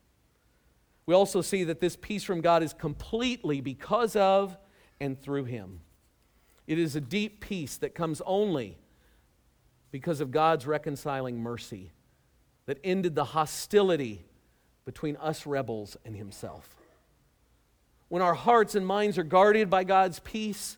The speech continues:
our motives are ruled by His reconciling, unifying love as we re-, relate to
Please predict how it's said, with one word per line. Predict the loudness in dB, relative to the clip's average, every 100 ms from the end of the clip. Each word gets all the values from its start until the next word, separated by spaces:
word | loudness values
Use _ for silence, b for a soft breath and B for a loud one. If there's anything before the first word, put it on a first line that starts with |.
| b b b b -2
our | 0
motives | 6 10 10 8 2 0
are |
ruled | 0 4 6 6 4
by | 2
His | 0 -4
reconciling, | -4 0 0 0 -4 -2 0 0 -2 -6 -4
unifying | 0 2 2 0 -2 -2 -2
love | 4 6 6 2
as | -4
we | -4
re-, | 0 0 0 -6
relate | -4 -2 0 -2 -6
to | -10